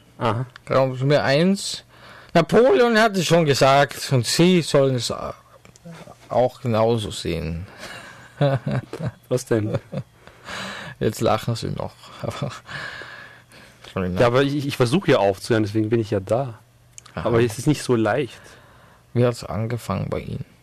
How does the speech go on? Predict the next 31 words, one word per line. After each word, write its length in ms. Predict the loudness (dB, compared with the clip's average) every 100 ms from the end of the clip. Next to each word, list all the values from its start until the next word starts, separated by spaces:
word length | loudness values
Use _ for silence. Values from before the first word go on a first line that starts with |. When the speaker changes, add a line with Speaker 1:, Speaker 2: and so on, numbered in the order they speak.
| _ _ _ _ -2
Speaker 1:
Ja, 440 | 2 2 2 0 -4 -16 -4
zuerst, 400 | 2 4 2 0
ähm, 480 | 2 2 2 -2 -4 -14 _ _ _ _
mit 100 | 0
einer 160 | 2 2
kleinen 300 | 2 2 2
Party 420 | 0 0 0 0
mit 180 | 0 -2
Freunden 580 | 0 2 2 2 0 -2 _ _ _ _ _ _ -2
und 320 | 2 2 2
ein 140 | 0
paar 140 | -2 -2
Schnäpsen, 420 | 0 -2 -2 -2
die 80 | 0
wir 80 |
getrunken 440 | -2 0 0 2 0
haben. 300 | 0 0 -4 -8 -2
Speaker 2:
Sehen 200 | 0 0
Sie 200 | 0 0
auch 120 | 0
diese 280 | -2 -4 -4
große 480 | -4 -4 -4 -8 -4
Uhr 400 | 0 0 0 -2 -4
da 60 |
hinten? 500 | -6 -8 -10 -14 -14 -16 _ _ _ _ _ _ _ _ _ _ _ _ _ _ _ _
Speaker 1:
Ja. 400 | 2 2 2 0
Speaker 2:
Die 140 | -2
ist 100 | -2 0
ja 120 | 0
wahnsinnig 1800 | 0 0 0 0 0 0 -2 -2 -2 -2 -4 -6 -2 0 0 -2 -4 -6
groß. 800 | 0 2 2 2 -2 -6 -12